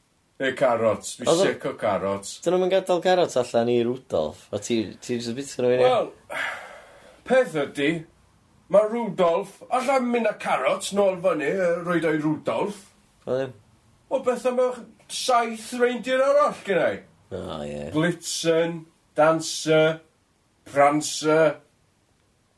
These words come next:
Speaker 1: Steve. Dwi'm yn cofio'r enwau i gyd.
Speaker 2: <laughs> Yy, ie, yy,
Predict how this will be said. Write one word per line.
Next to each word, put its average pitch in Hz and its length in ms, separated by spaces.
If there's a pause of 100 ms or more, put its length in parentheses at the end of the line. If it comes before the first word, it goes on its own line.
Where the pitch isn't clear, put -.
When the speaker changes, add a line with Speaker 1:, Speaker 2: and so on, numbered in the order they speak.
(640)
Speaker 1:
Steve. 151 800 (1080)
Dwi'm 190 220
yn 175 80
cofio'r 131 380
enwau 117 320
i - 20
gyd. - 320
Speaker 2:
<laughs> 277 60 (2500)
Yy, 123 420 (240)
ie, 123 80
yy, 110 460